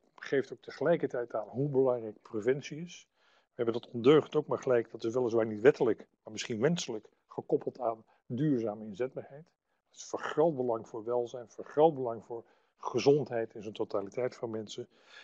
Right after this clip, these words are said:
En het is prachtig dat de bedrijfsarts meer mogelijkheden krijgt om op de werkvloer met mensen te werken aan een gezond, eh, bedrijf met gezonde mensen.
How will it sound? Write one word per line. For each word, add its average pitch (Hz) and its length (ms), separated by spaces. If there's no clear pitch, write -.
En 123 100
het 120 80
is 127 100
prachtig - 360
dat 120 240
de 113 180
bedrijfsarts 117 720
meer 123 300
mogelijkheden 117 540
krijgt 110 460
om 135 280
op 175 160
de 151 80
werkvloer 139 500
met 131 200
mensen 120 500
te 120 140
werken 113 420
aan 110 320
een 110 240
gezond, 117 680
eh, 117 140
bedrijf 110 380
met 113 160
gezonde 110 380
mensen. 123 360